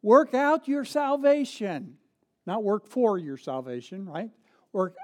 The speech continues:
out your salvation, right? There's a difference, right?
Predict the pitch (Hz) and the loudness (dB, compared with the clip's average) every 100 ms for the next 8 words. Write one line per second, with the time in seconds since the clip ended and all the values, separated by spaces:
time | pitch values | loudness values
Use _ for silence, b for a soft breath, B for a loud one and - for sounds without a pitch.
0 | - 240 220 170 160 151 - 160 151 143 | -4 0 0 -2 -8 -8 -6 -4 -4 -6
1 | 135 127 - - 160 175 _ 156 170 - | -8 -10 -16 -20 _ _ _ -20 -20 -14
2 | 170 170 196 196 196 113 110 - 151 165 | -8 -4 -4 -2 -2 -4 -20 -12 -8 -8
3 | 175 | -10